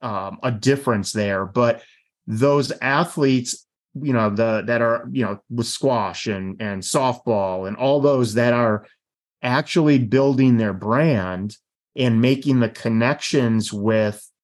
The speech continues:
uh, the, you know, their, their, you know, followers and, and their peers, that, you know, the, my theory is they will be able to monetize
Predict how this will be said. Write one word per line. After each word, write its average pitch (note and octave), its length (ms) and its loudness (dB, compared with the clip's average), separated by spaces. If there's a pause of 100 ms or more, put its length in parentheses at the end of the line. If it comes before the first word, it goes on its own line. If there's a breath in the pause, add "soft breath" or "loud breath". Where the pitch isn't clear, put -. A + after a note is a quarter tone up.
(260)
uh, G2 280 -6
the, G#2+ 680 0
you C3 80 -6
know, A2 140 2
their, A2 300 0
their, A2 400 -2 (120)
you C#3 120 -6
know, F#2+ 80 -4
followers G#2+ 840 0
and, A2 280 -2
and G#2+ 260 0
their G#2 100 -2
peers, A#2 640 0 (920 loud breath)
that, A#2 500 -2 (160)
you C#3+ 80 0
know, A#2+ 140 4
the, A2+ 340 -2 (100)
my C#3 320 4
theory A#2+ 480 2
is A2 220 -2
they B2+ 160 2
will E3 160 4
be C#3 240 4
able C3 160 2
to A#2+ 180 -2
monetize G#2+ 1200 0